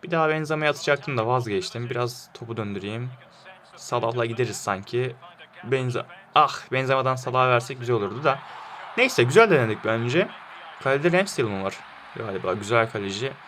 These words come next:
Oyunda ne kadar iyi bilmiyorum tabii. Benzema'yı şöyle geriye atayım. Bir daha. Bir daha. Leo geçemedik.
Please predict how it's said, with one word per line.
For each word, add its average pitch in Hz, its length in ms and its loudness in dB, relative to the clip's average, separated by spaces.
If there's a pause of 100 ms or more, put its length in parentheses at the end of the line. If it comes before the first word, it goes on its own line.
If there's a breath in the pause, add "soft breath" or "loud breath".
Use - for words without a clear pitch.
(320 loud breath)
Oyunda 117 280 2
ne 120 100 0
kadar 117 180 2
iyi 123 160 -2
bilmiyorum 104 360 0
tabii. 123 360 -4
Benzema'yı 104 520 -4
şöyle 101 180 -10
geriye 107 260 -2
atayım. 113 340 -8
Bir 104 80 -8
daha. 107 220 -2 (500)
Bir 135 100 -10
daha. 123 280 0 (1500)
Leo 120 460 2
geçemedik. 113 640 -2